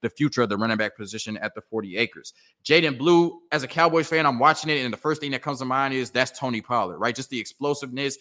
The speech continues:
and his ability to make home run hitting plays consistently throughout the game. I said, "That's Tony Pollard," right? Especially when he makes a play where he scores, turning his back to the end zone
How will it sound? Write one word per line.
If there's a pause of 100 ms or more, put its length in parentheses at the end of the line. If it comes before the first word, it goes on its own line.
(220)
and
his
ability
to
make
home
run
hitting
plays
consistently
throughout
the
game. (280)
I
said,
"That's
Tony
Pollard,"
right?
Especially
when (240)
he
makes
a
play
where
he
scores, (380)
turning
his
back
to
the
end
zone